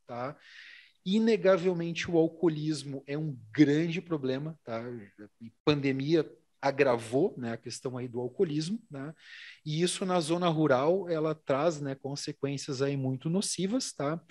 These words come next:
Principalmente, né, em pessoas do sexo masculino, onde a prevalência é maior,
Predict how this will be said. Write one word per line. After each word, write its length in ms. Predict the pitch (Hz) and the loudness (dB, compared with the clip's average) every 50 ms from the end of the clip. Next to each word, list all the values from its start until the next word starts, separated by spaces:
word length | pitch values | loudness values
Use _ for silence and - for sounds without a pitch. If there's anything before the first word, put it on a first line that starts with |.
| - - - - - - - - - _ _ _ | -20 -20 -20 -18 -18 -20 -20 -20 -20 _ _ _
Principalmente, 920 | - 190 208 214 - - 240 226 - 214 196 180 175 170 175 160 - - 151 | 4 4 4 2 0 -2 -2 0 2 2 2 2 0 -2 -2 -4 -6 -6 -6
né, 220 | 135 135 135 135 | -6 -4 -4 -4
em 100 | 135 135 | -6 -6
pessoas 460 | 131 - 139 131 - - 147 143 135 | -4 -4 -4 -4 -2 0 0 0 0
do 120 | 135 143 139 | 0 -4 -8
sexo 460 | - - 131 120 - - - - 147 | -6 -4 -4 -6 -6 -8 -10 -8 -6
masculino, 720 | 131 123 120 - - - - 175 147 139 151 180 214 233 - | -6 -4 -4 -6 -6 -4 -4 -2 0 0 0 0 -2 -2 -6
onde 180 | - 135 120 127 | -8 -8 -6 -6
a 40 | 127 | -6
prevalência 680 | - 127 131 113 131 123 117 113 110 117 - - 151 | -4 -4 -4 -2 -2 -4 -4 -4 -6 -8 -8 -6 -4
é 20 | |
maior, 480 | 147 156 165 165 151 135 139 160 202 220 | -2 0 2 4 6 6 6 6 4 2